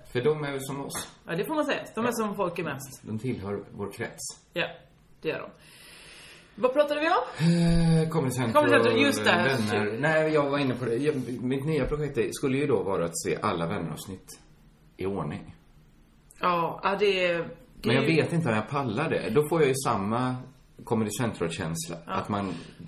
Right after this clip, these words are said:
Speaker 2: Men jag minns
Speaker 1: går in
Speaker 2: när
Speaker 1: i en
Speaker 2: jag
Speaker 1: ansträngning.
Speaker 2: förstod det här. Jag förstod det ganska så sent, eh, men det var när Liv, när jag jobbade, jobbade med Liv på Hank Prego Strömqvist. Och, eh, och hon gjorde den här, ehm,
Speaker 1: Hon klippte ut alla gånger till exempel Chandler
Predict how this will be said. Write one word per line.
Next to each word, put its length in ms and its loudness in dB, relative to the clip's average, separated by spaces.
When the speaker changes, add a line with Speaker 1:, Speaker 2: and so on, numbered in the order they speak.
Speaker 2:
Men 140 0
jag 140 2
minns 120 0
Speaker 1:
går 100 4
in 60 0
Speaker 2:
när 60 2
Speaker 1:
i 40 2
en 60 4
Speaker 2:
jag 100 4
Speaker 1:
ansträngning. 460 0
Speaker 2:
förstod 100 2
det 60 2
här. 80 4
Jag 100 0
förstod 200 -2
det 60 0
ganska 260 0
så 240 -2
sent, 340 0
eh, 80 2
men 300 2
det 60 0
var 120 2
när 100 0
Liv, 480 2
när 100 -2
jag 120 2
jobbade, 480 0
jobbade 200 -2
med 100 -2
Liv 220 2
på 60 -8
Hank 140 -4
Prego 360 -2
Strömqvist. 500 -2
Och, 320 0
eh, 540 2
och 80 2
hon 200 -2
gjorde 260 0
den 140 -4
här, 520 0
ehm, 260 -8
Speaker 1:
Hon 100 -4
klippte 400 -6
ut 460 -4
alla 300 0
gånger 280 -2
till 100 -6
exempel 360 -6
Chandler 580 -2